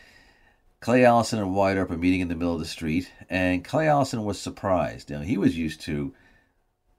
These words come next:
staring at a lawman, and just that stare alone, the lawman would say, "You know what? I'm outta here." Uh, but Wyatt Earp was a different breed. First of all, he was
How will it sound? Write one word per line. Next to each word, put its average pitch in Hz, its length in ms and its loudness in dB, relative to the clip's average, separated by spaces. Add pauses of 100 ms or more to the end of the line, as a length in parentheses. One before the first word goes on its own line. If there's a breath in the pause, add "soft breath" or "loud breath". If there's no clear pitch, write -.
staring 101 380 0
at 85 100 0
a 78 40 -2
lawman, 78 580 -4 (1000)
and 101 100 -4
just 147 200 2
that 104 140 4
stare 98 280 0
alone, 92 320 4
the 80 60 -4
lawman 85 380 0
would 80 100 -8
say, 80 160 -4
"You 76 100 -2
know 117 140 2
what? 110 460 4
I'm 95 120 2
outta 82 220 2
here." 64 240 -12 (840 loud breath)
Uh, 90 240 6
but 95 120 -2
Wyatt 170 240 6
Earp 190 160 0
was 151 120 -2
a 143 60 0
different 156 380 -4
breed. 143 500 -2
First - 240 -4
of 139 140 -4
all, 95 340 4
he 104 140 -2
was 90 220 -2